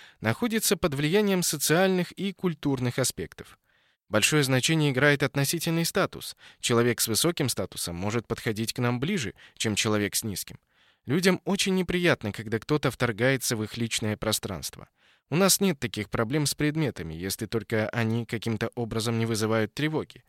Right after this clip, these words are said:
В одном эксперименте с использованием безголового манекена выяснилось, что люди предпочитали стоять от него дальше, чем от других людей.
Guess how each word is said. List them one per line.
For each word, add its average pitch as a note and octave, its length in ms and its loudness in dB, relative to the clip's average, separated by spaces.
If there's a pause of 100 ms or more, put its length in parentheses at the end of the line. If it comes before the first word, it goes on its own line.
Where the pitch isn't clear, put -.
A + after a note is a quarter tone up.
(140)
В - 120 0
одном D#3 280 4
эксперименте F3 640 2
с - 80 4
использованием D3+ 640 2
безголового B2+ 640 6
манекена A#2+ 640 2
выяснилось, E3 600 2
что - 220 0
люди F#3+ 220 -2
предпочитали D#3+ 720 0
стоять D3 440 0
от C#3 140 -4
него D3+ 240 0
дальше, C#3 400 0
чем F#2+ 260 -2
от F#2 140 -6
других B2 440 -4
людей. G2+ 380 -8